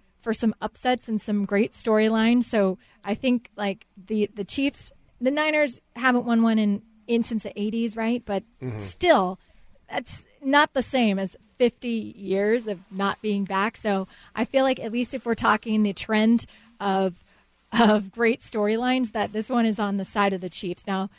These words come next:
Speaker 1: if you're going with more of the Vegas numbers, uh, then
Speaker 2: Mm-hmm.
Speaker 1: those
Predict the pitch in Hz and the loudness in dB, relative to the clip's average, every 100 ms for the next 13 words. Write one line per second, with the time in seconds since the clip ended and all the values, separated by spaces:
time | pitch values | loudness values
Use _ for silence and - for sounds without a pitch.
0 | _ - 226 269 302 349 339 311 - _ | _ -4 2 4 6 6 4 -2 -2 _
1 | - 277 302 302 240 277 226 247 214 208 | -2 4 4 4 0 -4 0 0 2 -2
2 | - 208 185 196 208 233 - 220 208 208 | -2 -4 -4 -2 0 0 0 0 0 0
3 | 214 220 214 220 202 247 277 311 - | 2 2 2 0 0 4 4 4 -6